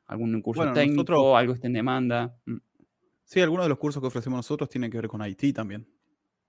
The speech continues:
Speaker 1: Sí, sí, hay cursos de I T también.
Speaker 2: Sí, pero sí, es verdad lo que dice Austin. Podés buscar estudiar algo,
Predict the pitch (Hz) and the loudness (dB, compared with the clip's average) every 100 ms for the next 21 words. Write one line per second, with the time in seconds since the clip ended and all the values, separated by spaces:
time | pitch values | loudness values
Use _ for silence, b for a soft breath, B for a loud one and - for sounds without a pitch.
0 | _ _ _ _ _ _ 143 101 113 _ | _ _ _ _ _ _ -4 -4 -6 _
1 | - 113 117 117 123 104 101 95 95 95 | -4 -4 -4 -10 -12 -14 -14 -12 -10 -10
2 | 110 _ _ _ _ _ - - - _ | -12 _ _ _ _ _ -16 -16 -16 _
3 | _ - 127 123 156 135 151 165 131 110 | _ -2 0 2 2 2 4 4 4 -2
4 | 120 110 - 104 - 113 139 - 127 139 | -4 -8 -8 -10 -2 -2 -2 -4 -2 0
5 | 147 131 127 127 135 160 175 170 | 0 -2 0 2 2 0 -2 -4